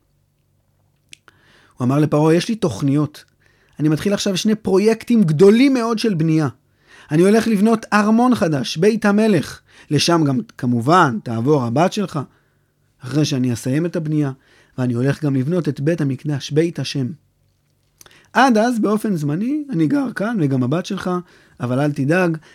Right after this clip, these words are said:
אני עוד אזמין אותך לטקס החנוכה של הארמון החדש שלי. ובנוסף, אני הולך גם לשפץ את חומת העיר ירושלים. אתה מוכן אולי להסתכל על התוכניות, לתת לי עצות איך לבנות יותר טוב?"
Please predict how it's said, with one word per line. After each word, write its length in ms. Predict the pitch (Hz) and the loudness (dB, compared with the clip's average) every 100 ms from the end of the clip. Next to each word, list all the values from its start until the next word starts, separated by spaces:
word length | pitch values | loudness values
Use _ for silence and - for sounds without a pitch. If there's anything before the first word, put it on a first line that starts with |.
| - | -4
אני 180 | 165 220 | 0 4
עוד 200 | 240 220 | 4 4
אזמין 400 | 196 147 180 254 | 0 0 2 2
אותך 180 | 220 196 | 2 0
לטקס 500 | 180 156 190 196 165 | -2 -2 -4 -4 -4
החנוכה 460 | 147 143 135 175 | -4 -2 -2 -4
של 180 | 156 147 | -4 -2
הארמון 640 | 135 135 143 135 143 175 165 | -2 -4 -2 -2 0 2 0
החדש 460 | 147 135 151 143 | -2 -2 -2 -2
שלי. 200 | 135 113 107 _ _ - - | -2 -6 -8 _ _ -20 -6
ובנוסף, 580 | 139 170 175 - 202 180 | 0 2 0 0 -2 0
אני 120 | 165 | 0
הולך 240 | 165 180 | 2 0
גם 140 | 160 147 | 0 -2
לשפץ 460 | 139 151 - 180 | -2 -4 -4 -6
את 100 | 160 | -6
חומת 360 | - 143 160 151 | -6 -4 -4 -2
העיר 200 | 151 156 | -2 0
ירושלים. 680 | 143 135 131 143 160 151 127 - _ - - | -2 -4 -6 -4 -2 -2 -2 -6 _ -20 -8
אתה 120 | 160 214 | 0 2
מוכן 240 | 202 254 | 2 2
אולי 200 | 247 240 | 2 2
להסתכל 340 | 226 214 208 | 0 -2 0
על 80 | 240 | 2
התוכניות, 580 | 220 208 208 208 240 247 | 2 0 0 2 4 2
לתת 280 | 196 220 214 | 0 -2 0
לי 100 | 214 | -2
עצות 400 | - 233 233 - _ - - | 2 2 2 -2 _ -18 -2
איך 160 | 208 | 0
לבנות 340 | 214 175 214 226 | 2 0 0 0
יותר 300 | 208 214 202 | 0 0 0
טוב?" 260 | 226 233 | -2 -2